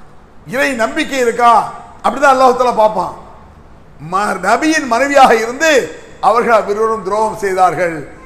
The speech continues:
அவர்கள்தான் ஈமான் இல்லாத காவிர்களுக்கு முன்னுதாரணம் அப்படிங்கிறான்.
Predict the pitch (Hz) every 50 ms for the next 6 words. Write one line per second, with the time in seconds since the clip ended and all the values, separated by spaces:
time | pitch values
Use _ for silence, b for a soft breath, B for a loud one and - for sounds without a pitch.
0 | - - - - - 165 214 240 262 240 202 220 202 190 196 247 294 311 294 240
1 | 175 - - - - - - - 156 180 240 269 294 302 294 294 285 262 233 220
2 | 233 254 262 262 247 233 233 233 226 220 208 190 - - - 240 262 294 320 311
3 | 294 269 254 254 254 247 247 240 233 226 220 220 220 214 190 190 196 190 202 196
4 | 190 180 170 175 180 175 160 143 131 135